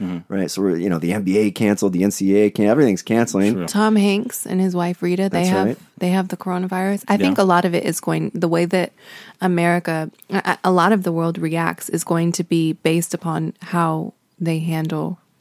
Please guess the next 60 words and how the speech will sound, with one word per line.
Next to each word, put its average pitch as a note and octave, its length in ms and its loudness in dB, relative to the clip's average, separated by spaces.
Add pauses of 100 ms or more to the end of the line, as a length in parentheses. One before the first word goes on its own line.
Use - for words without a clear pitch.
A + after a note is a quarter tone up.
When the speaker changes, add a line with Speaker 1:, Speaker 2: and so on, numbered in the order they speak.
(140)
Speaker 3:
this. - 420 -6 (140)
Speaker 1:
Mm-hmm. F2 180 -6 (640)
Yeah. C#3+ 160 2
Speaker 2:
You're A2 160 2
gonna F#3 40 4
learn E3+ 180 4
a D3 40 6
lot C#3 200 6
about A#2 200 4
a A2 40 2
lot G#2+ 200 4
of F#2 80 -4
folks - 400 -4
in F2+ 40 -6
the D3+ 60 2
Speaker 1:
Oh, C3+ 160 4
Speaker 2:
next A2 160 2
Speaker 1:
uh, - 40 -2
Speaker 2:
few F3+ 120 0
Speaker 1:
e-, - 140 2
Speaker 2:
months. - 180 -6
Speaker 1:
e-, G#2+ 100 -8
Speaker 3:
Oh, - 60 -2
yeah. A#2 60 2
Speaker 1:
immediately, A2 440 2
Speaker 2:
Mm-hmm. G2 280 -2
Speaker 1:
immediately. G2 600 -2
Speaker 3:
And A#3 80 -2
Speaker 1:
Um, - 80 2
Speaker 3:
also, D4 200 0
I, A#3+ 280 0
I A3 120 -2
feel C#4+ 160 -4
like C4 180 -2
I've, F#3+ 200 -2 (220)
I've G3+ 300 0
always, F#3 540 0
like, G#3 160 0
I'm A#3+ 200 2
really B3 200 2
grateful F#3+ 380 -4
I F#3+ 60 0
have F#3+ 160 0
such G3+ 220 -4
a F#3+ 80 -2
good F3+ 300 -4
core E3+ 280 -2
group. E3+ 380 -2 (220)
Speaker 1:
Mm-hmm. G#2+ 160 -6
Speaker 3:
But, F#3+ 300 0
like, C#3 360 2
Speaker 1:
<laughs> - 0 -
Speaker 3:
man, G#3+ 460 2 (580)
I C4+ 120 2
knew C#4+ 220 2
that G#3+ 140 2
my F#3 160 2
girls F3 340 0
were, E3 100 -4
like, - 260 -4